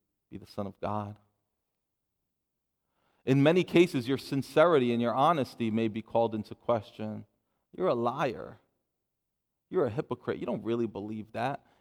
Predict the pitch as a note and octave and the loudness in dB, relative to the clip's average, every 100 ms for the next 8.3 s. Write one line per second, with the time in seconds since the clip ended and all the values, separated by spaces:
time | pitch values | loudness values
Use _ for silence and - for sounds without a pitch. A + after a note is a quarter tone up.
0 | - G#3+ A#2+ F2 G#2 A2 G#2+ G#2 G#2 G#2 | -8 -4 -4 -6 -8 -6 -6 -6 -8 -6
1 | B2 C#3+ - - - G#2+ G#2+ A#2 - C#3+ | -6 -6 -10 -14 -14 -14 -16 -14 -14 -12
2 | A2+ G#2 E2 A2+ A#2 _ _ _ _ _ | -10 -10 -10 -14 -18 _ _ _ _ _
3 | _ _ _ _ _ _ _ _ _ _ | _ _ _ _ _ _ _ _ _ _
4 | _ _ _ _ _ _ _ _ _ _ | _ _ _ _ _ _ _ _ _ _
5 | _ _ _ _ _ _ _ _ _ _ | _ _ _ _ _ _ _ _ _ _
6 | _ _ _ _ _ _ _ _ F3 F#3+ | _ _ _ _ _ _ _ _ 0 0
7 | B2 C3+ C#3+ C#3 B2 - C3+ D3+ C#3 - | 0 -2 -4 -4 -6 -6 -4 -4 -4 -8
8 | G#2 G#2+ | -6 -6